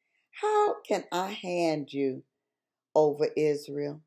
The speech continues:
How can I treat you like Admah? How can I make you like Zeboiam? My heart is changed within me. Mm.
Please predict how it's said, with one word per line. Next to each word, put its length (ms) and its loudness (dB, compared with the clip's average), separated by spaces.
How 360 0
can 260 -2
I 300 0
treat 360 -4
you 340 0
like 300 2
Admah? 680 0
How 420 -2
can 160 4
I 100 0
make 380 -2
you 100 0
like 380 0
Zeboiam? 1000 2
My 260 0
heart 360 2
is 160 -8
changed 600 -2
within 520 -2
me. 300 -4
Mm. 300 -6